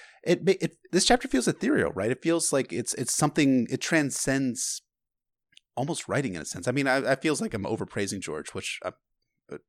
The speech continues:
not afraid to do, but, but it's, it's true. I mean, it feels like really,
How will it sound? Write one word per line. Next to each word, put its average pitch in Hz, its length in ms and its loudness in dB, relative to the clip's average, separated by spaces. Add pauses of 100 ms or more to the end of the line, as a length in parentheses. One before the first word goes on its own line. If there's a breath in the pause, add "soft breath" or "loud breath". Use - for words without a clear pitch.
not 95 160 -2
afraid 95 320 -6
to - 60 -20
do, 85 180 -6
but, 76 280 -8 (360 soft breath)
but 214 240 2
it's, 226 300 2
it's 226 180 0
true. 202 200 4
I 147 40 6
mean, 147 140 4
it 147 80 0
feels 196 240 6
like 151 200 0
really, 151 420 -4